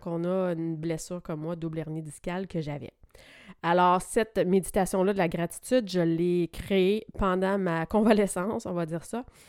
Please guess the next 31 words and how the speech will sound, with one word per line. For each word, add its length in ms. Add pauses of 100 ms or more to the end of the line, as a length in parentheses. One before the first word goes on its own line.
(260)
Puis, 400
je 60
trouve 160
que 100
c'est 160
important 480
de, 260
de 120
revenir 420
à 80
ça 280 (840)
pour 260
pas 260
attendre 560 (140)
<laughs> 180
d'être 320
rendu 240
comme 180
moi 220
pour 140
le 120
faire, 400
puis 160
de 120
venir, 420
euh, 280
rendre 480 (220)
grâce 540 (160)
à 80
notre 320
corps. 580